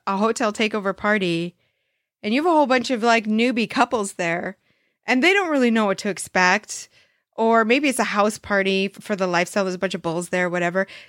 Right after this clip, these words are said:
These couples don't really know what to expect, right? And they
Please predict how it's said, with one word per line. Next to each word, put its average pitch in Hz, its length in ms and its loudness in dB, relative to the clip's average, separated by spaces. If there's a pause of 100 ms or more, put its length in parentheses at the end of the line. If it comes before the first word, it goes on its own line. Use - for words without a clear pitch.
(180)
These 349 240 2
couples 403 280 -2
don't 262 160 2
really 247 220 4
know 226 200 4
what 214 140 0
to 220 100 -4
expect, 214 580 -2
right? 202 400 0 (120)
And 269 140 0
they 359 180 2